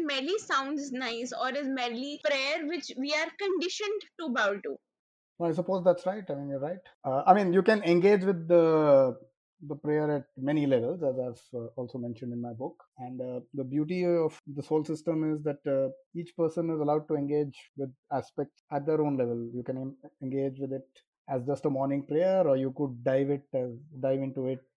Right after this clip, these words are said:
Speaker 2: in a far, far, uh, greater degree.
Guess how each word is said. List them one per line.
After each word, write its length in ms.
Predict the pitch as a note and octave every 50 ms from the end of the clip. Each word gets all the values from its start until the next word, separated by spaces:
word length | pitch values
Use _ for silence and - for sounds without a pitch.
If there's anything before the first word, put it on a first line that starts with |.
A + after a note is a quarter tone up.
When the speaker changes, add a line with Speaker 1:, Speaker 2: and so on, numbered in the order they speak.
| _ _ _ _ _ _ _ _ -
Speaker 2:
in 80 | B2+
a 100 | B2+ A#2+ A#2 - _ _ _ _ _ _ -
far, 200 | C#3+ C#3 C3+ C3+
far, 360 | C#3+ C3+ C3+ C#3 B2+ A#2+ B2 - _ _ _ _ _ _ _ _ _ _ - C3+
uh, 140 | B2 A#2+ A#2+ A#2
greater 280 | B2 C3+ B2+ B2 B2+ C3
degree. 340 | A#2+ B2 A#2 C3+ D#3+ A#3+